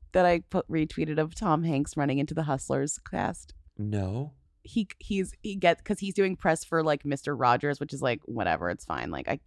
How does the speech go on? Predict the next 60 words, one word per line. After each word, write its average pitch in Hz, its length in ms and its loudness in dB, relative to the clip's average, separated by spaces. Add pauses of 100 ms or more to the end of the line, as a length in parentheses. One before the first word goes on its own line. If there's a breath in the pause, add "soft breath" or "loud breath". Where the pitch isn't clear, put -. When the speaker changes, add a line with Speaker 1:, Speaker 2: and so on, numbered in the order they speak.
(100)
Speaker 1:
I, 170 100 0
he 180 40 0
needs 180 320 0
to 135 60 -10
stop - 240 0
doing 143 180 0
movies 120 260 -2
I 123 60 0
don't 95 180 -2
care 87 160 -2
about. 71 360 -2
But 143 240 2 (280)
he's, 185 320 -2
like, 165 260 2
in 180 160 0
the 170 100 0
room. 147 460 0 (160)
You 214 140 -4
ju-, 220 100 -4 (140)
just 240 180 -12
go 208 100 4
to 196 60 6
my 170 140 2
Twitter. 160 240 -2
He's 185 160 0
in 190 120 -2
the 190 100 -2
room 170 260 2
and 170 80 -2
he 165 120 -4
sees 156 280 -4
them 160 160 2
and 160 100 2
he's 156 180 2
like, 151 180 2 (460 soft breath)
"Ladies, 226 680 12
hey!" 392 540 12
And 196 120 10
they're 208 120 12
all 202 180 12
Speaker 2:
<laughs> - 0 -
Speaker 1:
standing, 185 340 2
like, 185 180 0
getting 185 240 4
their 185 160 6
photos 165 300 4
taken. 190 300 2
And 180 100 6
everyone's 180 240 6
like, 185 120 4 (100)
<gasps> 294 100 -6
"Tom 127 220 2
Hanks 135 240 0
and 147 80 -4
the 139 40 -2
Hustlers 135 260 0
crew, 143 260 0
like, 139 180 2
they're 156 80 4
gonna, 143 180 6